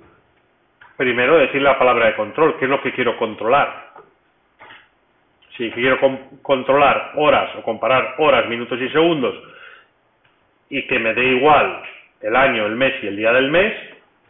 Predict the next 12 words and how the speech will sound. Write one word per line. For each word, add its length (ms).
¿cuál 240
hemos 180
dicho 220
que 80
sería 220
la 120
palabra 280
de 80
control? 520
Treinta 360
y 80
ocho. 200